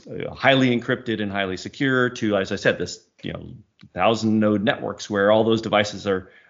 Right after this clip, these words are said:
are communicating securely. So very, very seriously in the, in the, in, in the specs itself, we take security as kind of foremost. Uh, we have a,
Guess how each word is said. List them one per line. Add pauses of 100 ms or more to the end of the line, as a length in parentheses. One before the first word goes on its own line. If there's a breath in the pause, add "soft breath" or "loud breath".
(120)
are
communicating
securely.
So
very,
very
seriously
in
the,
in
the,
in, (600 soft breath)
in
the
specs
itself,
we
take (140)
security
as
kind
of (360)
foremost. (420 loud breath)
Uh,
we
have
a,